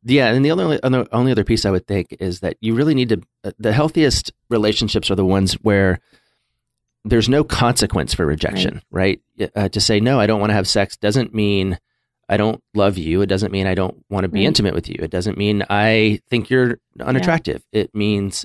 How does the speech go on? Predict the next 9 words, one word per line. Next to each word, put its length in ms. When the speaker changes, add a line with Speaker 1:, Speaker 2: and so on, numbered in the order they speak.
Speaker 1:
I 100
don't 140
wanna 140
have 80
Speaker 2:
Yeah. 40
Speaker 1:
sex. 280
Um, 400
and 560
that, 340